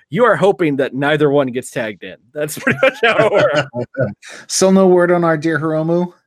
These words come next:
Speaker 1: Uh, no official word yet. Uh, they are gonna be announcing, um, in, I think in the wee hours of the morning, they're gonna be announcing officially the lineups for Best of the Super Juniors.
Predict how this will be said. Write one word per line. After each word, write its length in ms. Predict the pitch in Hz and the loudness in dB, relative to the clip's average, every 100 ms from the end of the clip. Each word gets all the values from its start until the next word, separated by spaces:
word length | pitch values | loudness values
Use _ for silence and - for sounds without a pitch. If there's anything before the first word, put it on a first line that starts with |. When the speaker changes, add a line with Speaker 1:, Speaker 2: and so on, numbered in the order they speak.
| _ _ - 165 | _ _ -8 -6
Speaker 1:
Uh, 80 | 135 | -6
no 340 | 160 180 226 220 | -6 -2 0 2
official 460 | 190 190 175 185 | -2 -6 -10 -10
word 360 | 147 143 147 127 | -10 -8 -8 -8
yet. 420 | 117 123 185 _ - | -10 -10 -12 _ -16
Uh, 400 | 127 123 123 120 117 123 _ | -14 -12 -12 -14 -18 _ _
they 320 | 135 139 143 | -8 -6 -4
are 200 | 131 135 | -4 -4
gonna 180 | 143 135 | -4 -4
be 160 | 139 | -4
announcing, 720 | 131 135 139 139 156 147 139 139 - | -4 -4 -6 -6 -8 -6 -6 -8 -10
um, 560 | 123 123 127 123 120 - _ _ | -12 -12 -12 -12 -14 -18 _ _
in, 120 | 151 147 | -16 -14
I 60 | 135 | -16
think 220 | 202 233 | -16 -10
in 80 | 208 | -6
the 80 | |
wee 240 | 131 160 180 120 | -4 -4 -4 -4
hours 400 | 135 160 180 170 | -2 -2 0 0
of 100 | 160 | -2
the 80 | 139 | -4
morning, 420 | 120 185 240 127 | -2 0 0 -2
they're 120 | 104 117 | -4 -6
gonna 80 | |
be 40 | 117 | -4
announcing 360 | 120 120 117 117 | -4 -6 -6 -8
officially 360 | - - 123 | -8 -8 -6
the 60 | 120 | -4
lineups 420 | 127 127 123 - _ - _ | -4 -4 -6 -12 _ -20 _
for 120 | - | -6
Best 280 | 123 214 - | 0 0 -2
of 60 | 170 | -6
the 80 | |
Super 340 | 151 - 202 156 | -6 -6 -6 -6
Juniors. 760 | 120 151 226 254 330 311 - | -6 -4 -2 -2 -2 -6 -12